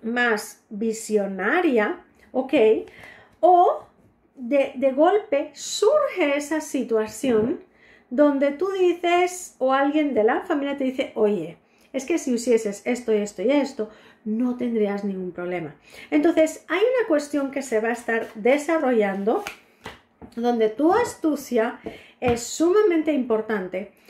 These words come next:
donde las cosas de la familia van a empezar a funcionar mucho mejor y sobre todo con gente querida de esta, eh,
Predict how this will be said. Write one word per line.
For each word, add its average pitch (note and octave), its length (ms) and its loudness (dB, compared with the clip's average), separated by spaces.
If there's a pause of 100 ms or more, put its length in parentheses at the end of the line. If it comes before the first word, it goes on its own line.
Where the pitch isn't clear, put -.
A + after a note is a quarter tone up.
(260)
donde C4 840 0
las B3 340 -2
cosas F4 380 -2
de D4 80 2
la C4 100 0
familia A#3 640 0
van C4+ 300 0
a - 20 2
empezar C#4 300 -2
a A#3 80 -2
funcionar A3 480 -2
mucho B3+ 360 -2
mejor A3 500 0
y A3 100 -4
sobre A3+ 320 0
todo A#3 240 0
con G#3 200 -2
gente C#4 560 -4
querida G3+ 840 0 (400)
de A3+ 320 6
esta, B3 440 -6 (240)
eh, G3+ 280 -6